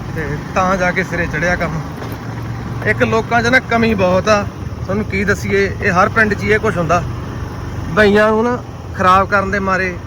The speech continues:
ਕਦੇ ਕਿਸੇ ਦਾ ਨਾਂ, ਕਦੇ ਕਿਸੇ ਦਾ ਨਾਂ, ਵੀ ਫਲਾਣੇ ਦੀ ਜ਼ਮੀਨ ਵੱਧ ਆ, ਉਹ ਤੋਂ ਇੰਨੇ ਪੈਸੇ ਲਿਓ, ਫਲਾਣਾ ਪੈਸਿਆਂ ਨੂੰ ਤੰਗ ਕਰਦਾ, ਉਹ ਤੋਂ ਪਹਿਲਾਂ ਪੈਸੇ ਲਿਓ। ਬਹੁਤ ਘਰਾਂ ਦੇ ਵਿੱਚ ਤਾਂ ਸਾਡੇ ਆਹ ਚੱਕਰ ਦੇ ਵਿੱਚ ਲੋਕਾਂ ਨੂੰ ਲੇਬਰ ਨਹੀਂ ਮਿਲੀ।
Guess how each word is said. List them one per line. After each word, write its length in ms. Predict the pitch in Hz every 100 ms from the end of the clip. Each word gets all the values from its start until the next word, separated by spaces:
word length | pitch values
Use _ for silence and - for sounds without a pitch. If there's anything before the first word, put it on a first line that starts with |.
| -
ਕਦੇ 160 | 185
ਕਿਸੇ 240 | 185 185 180
ਦਾ 100 | 190
ਨਾਂ, 140 | 190
ਕਦੇ 160 | 185 190
ਕਿਸੇ 180 | 175 180
ਦਾ 120 | 180
ਨਾਂ, 120 | 170 - - -
ਵੀ 80 | 170
ਫਲਾਣੇ 340 | 175 180 180 185
ਦੀ 80 |
ਜ਼ਮੀਨ 280 | 185 170 180
ਵੱਧ 240 | 175 190 196
ਆ, 140 | 180
ਉਹ 160 | 175 170
ਤੋਂ 120 | 190
ਇੰਨੇ 200 | 175 180
ਪੈਸੇ 300 | 175 175 180
ਲਿਓ, 260 | 175 180 165 - - -
ਫਲਾਣਾ 260 | 175 180 190
ਪੈਸਿਆਂ 320 | 190 185 190
ਨੂੰ 100 | 190
ਤੰਗ 200 | 196 190
ਕਰਦਾ, 440 | 185 185 185 185 175 -
ਉਹ 60 | 175
ਤੋਂ 100 | 202
ਪਹਿਲਾਂ 320 | 190 196 220
ਪੈਸੇ 300 | 202 175 190
ਲਿਓ। 240 | 185 175 160 - - - -
ਬਹੁਤ 280 | 196 196 214 214
ਘਰਾਂ 200 | 233 208
ਦੇ 100 | 214
ਵਿੱਚ 200 | 196 202
ਤਾਂ 200 | 208 208
ਸਾਡੇ 280 | 196 190 214
ਆਹ 140 | 214
ਚੱਕਰ 340 | 247 220 220 214
ਦੇ 120 | 208
ਵਿੱਚ 200 | 202 196
ਲੋਕਾਂ 320 | 202 190 196
ਨੂੰ 160 | 196 202
ਲੇਬਰ 240 | 185 185
ਨਹੀਂ 140 | 175 160
ਮਿਲੀ। 180 | 143